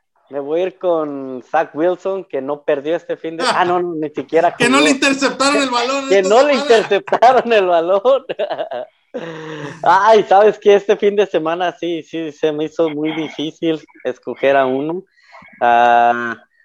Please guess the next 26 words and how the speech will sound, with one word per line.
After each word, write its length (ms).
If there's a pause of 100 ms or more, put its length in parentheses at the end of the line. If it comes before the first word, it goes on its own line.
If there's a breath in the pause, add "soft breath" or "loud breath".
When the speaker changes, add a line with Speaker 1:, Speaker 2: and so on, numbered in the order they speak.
(140)
Speaker 1:
tal 240
vez, 540
no, 200
ni 140
Lamar 480
hizo 220
muy 140
mal 220
partido, 500
entonces, 680 (380)
la 140
verdad, 560 (480)
me 120
voy 300
con, 400 (140)
me 160
voy 180
con 200
la 120
defensa 540
de, 540
de 120
Arizona, 720
la 140
verdad, 340
este, 460